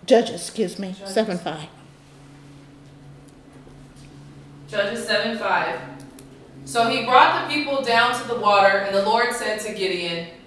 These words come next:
Speaker 2: "You shall separate everyone who laps the water with his tongue as a dog laps, as well as everyone who kneels down to drink."
Speaker 1: And,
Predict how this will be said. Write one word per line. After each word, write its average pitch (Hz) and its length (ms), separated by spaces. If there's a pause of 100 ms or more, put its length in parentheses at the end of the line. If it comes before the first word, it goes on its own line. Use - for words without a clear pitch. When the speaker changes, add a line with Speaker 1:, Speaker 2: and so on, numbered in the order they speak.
(340)
Speaker 2:
"You 220 140
shall 240 260
separate 285 720
everyone 214 800
who 220 180
laps 196 520
the 247 160
water 196 420
with 196 220
his 180 260
tongue 196 300
as 175 160
a 175 120
dog 196 440
laps, - 580 (500)
as 214 240
well 226 160
as 240 220
everyone 196 600
who 196 100
kneels 185 480
down 156 360
to 180 80
drink." 160 380 (1900)
Speaker 1:
And, 226 320